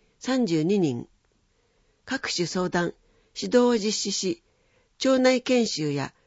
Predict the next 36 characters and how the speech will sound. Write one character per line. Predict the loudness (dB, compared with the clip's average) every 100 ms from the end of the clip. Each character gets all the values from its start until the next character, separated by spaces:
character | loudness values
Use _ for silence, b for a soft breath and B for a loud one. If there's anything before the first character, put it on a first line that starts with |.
| _ _
県 | -2 0 0
主 | -2
催 | 0 2
の | 2
研 | 2 2 2
修 | 2 2
に | 2 0
参 | -4 -6 -6
加 | -8 -10
し | -10
た。 | -16 _ _ _ _ _ _ _ _ _
か | -10 -10
っ | -6
こ | -6
三、 | -4 -6 -8 _ _ _ _ _ _ _ -4
ア | -4
ク | -4
テ | -4
ィ | -2
ブ | -2
シ | 0
ニ | 2 2
ア | 2
の | -2
活 | -4 -6 -2
躍 | -2 0 -2
を | -2
視 | 2
野 | 4
に | 4 0
入 | -2
れ | -6 _ -10
検 | -6 -6 -4
討 | -4 -4
す | -10
る。 | -12